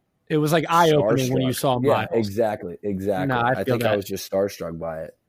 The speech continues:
Speaker 1: I've got a follow-up question to that. Um, you mentioned Mo last. Uh, how much
Speaker 2: Mm-hmm.
Speaker 1: do you hate the song Mo Bamba now?
Speaker 2: <laughs>
Speaker 1: 'Cause
Speaker 2: Well,
Speaker 1: I
Speaker 2: it's
Speaker 1: imagine
Speaker 2: funny
Speaker 1: that was
Speaker 2: be-
Speaker 1: being played a lot.
Speaker 2: Well, it's funny because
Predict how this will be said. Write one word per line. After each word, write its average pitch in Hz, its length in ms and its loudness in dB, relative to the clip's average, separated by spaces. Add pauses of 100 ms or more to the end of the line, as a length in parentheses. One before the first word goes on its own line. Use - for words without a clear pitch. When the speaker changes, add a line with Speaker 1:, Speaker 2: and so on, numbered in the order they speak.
(140)
Speaker 1:
I've 156 140 0
got 202 140 2
a 175 40 4
follow-up 156 520 2
question 131 340 -2
to 127 60 -2
that. 123 300 0
Um, 127 300 2
you 135 100 0
mentioned 139 420 -2
Mo 131 340 2
last. 120 640 -2 (580)
Uh, 123 280 0
how 190 160 -2
much 226 160 -2
Speaker 2:
Mm-hmm. - 80 -6
Speaker 1:
do 254 80 0
you 190 40 4
hate 175 220 2
the 160 80 -4
song 151 320 0
Mo 139 160 2
Bamba 131 360 -4
now? 92 260 -14 (400)
Speaker 2:
<laughs> - 360 -20
Speaker 1:
'Cause - 120 -6 (600)
Speaker 2:
Well, 151 140 2
Speaker 1:
I 160 40 6
Speaker 2:
it's 165 100 2
Speaker 1:
imagine 170 160 2
Speaker 2:
funny 196 140 4
Speaker 1:
that 185 180 4
was 185 80 4
Speaker 2:
be- - 60 -2
Speaker 1:
being 170 200 4
played 151 280 2
a 143 40 0
lot. 123 340 -2 (840)
Speaker 2:
Well, 143 300 2
it's 120 200 -4
funny 156 340 -4
because 107 560 -4